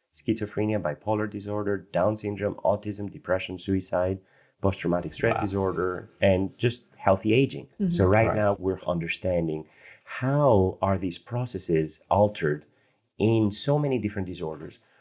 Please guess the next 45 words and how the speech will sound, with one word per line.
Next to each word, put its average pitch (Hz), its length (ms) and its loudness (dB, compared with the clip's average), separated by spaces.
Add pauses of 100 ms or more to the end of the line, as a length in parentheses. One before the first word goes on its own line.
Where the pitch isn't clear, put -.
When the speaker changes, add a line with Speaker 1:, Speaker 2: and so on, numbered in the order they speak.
(100)
Speaker 1:
What 143 180 2
are 147 40 2
the 139 80 -2
commonalities? 135 800 -2
What 104 140 0
are 104 100 -2
the - 20 -8
distinct 113 460 -2
pathways? 123 540 -2
What 95 120 -2
are 95 40 -4
the 95 100 -6
differences? 95 640 -4 (140)
How 113 100 4
is 113 100 -2
every 113 220 -2
cell 131 240 0
type 123 240 -2
changing? 123 500 -2 (280)
What 107 100 2
are 104 40 2
the 104 80 0
contribution 107 680 0
of 80 100 -4
the 85 60 -8
different 82 320 -4
cell 87 180 2
types? 76 360 -10
How 117 180 4
are 117 80 2
different 117 320 -2
regions 123 380 0
of 78 80 -12
the 78 80 -8
brain 73 320 -4 (340)
changing? 90 440 0
How 113 80 4
are 117 120 4
men 120 360 2
different 95 280 -4
from 101 180 0
women? 123 360 2 (340)
How 120 160 2
is 120 160 -2
aging 127 520 0